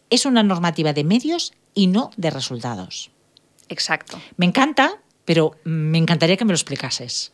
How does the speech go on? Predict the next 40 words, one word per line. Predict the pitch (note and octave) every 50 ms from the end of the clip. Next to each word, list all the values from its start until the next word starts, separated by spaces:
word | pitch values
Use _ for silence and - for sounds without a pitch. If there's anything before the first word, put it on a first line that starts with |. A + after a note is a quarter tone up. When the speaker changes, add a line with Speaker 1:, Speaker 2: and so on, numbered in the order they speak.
| _ _ _
Speaker 1:
¿Qué, | -
Speaker 2:
Estupendo. | E3+ - - - C4 B3+ D#3+ D#3
Speaker 1:
qué, | C4 C#4+ D4+ D4+
qué | A3+ - D#4
entendemos | E4 D#4 D#4+ C4+ G3 C#3 C3+ B2+ A#2 A#2+ A#2+
por, | - - D#3 D3 C3+ - -
por | - F3 F3
este | F#3 F3 - F#3
titular? | - - D3 - C#3+ B2 A#2+ A#2 A2+ -
¿Qué, | - A#3 A#3+
qué | A3+ D4 C#4+
quiere | A#3 - C#4 B3
decir | G3+ - F#3
el | D#3+ D3
Tribunal | - D3 D#3 D3+ C#3+
Supremo | E3 D3+ D#3 D3 C#3+ C#3
cuando | - D3+ D3 C#3
dice | C3+ C#3 C3+ - C3+ A#2+
esto? | A2 - - - A2+ G2 - _
Speaker 2:
De | - D#3+
acuerdo. | D#3+ - E3 D#3 D3+ D#3 D#3 - - - - - - - - _ _ -
Em, | G#3 G3+ G3 F#3+ F#3 F3+ F3+ F3 F3 F3 F3 -
esto, | - F#3+ F#3+ - - - A3+ A3 A3 G#3+ F#3+ -
esto | - F#3+ - - - G3+ G3+ G3 F#3+ F#3 F3+ F3 F3 E3+ E3+ E3+ E3+ E3+
trae | - F3+ F3 F3+ F3+
su | - - F#3+
causa | - F3+ F3+ F3 - -
en | F3 D#3+
una | E3 E3 F3
sentencia | E3+ - F#3+ F3 D#3+ - F3 F3 E3+ F#3+ E3+
del | - -
Supremo, | - - E3 - - F3 F#3 G#3+ C4 C#4 -
como | - E3 E3
bien | D#3+ D#3+ D#3+ D#3 D#3 D#3 D#3 D#3
comentas, | D#3 - E3 D#3 D3+ D#3+ E3 E3 - A3 B3+ E4 D#4 - - - - -
que | - F3 E3+ E3
se | D#3+ - E3+ D#3+
dictó | C#3+ D3+ - - - E3
en | E3 E3 E3
febrero | - - F3 D#3+ D#3+ E3+ E3+ F3 G3+ B3+ F4 D#4+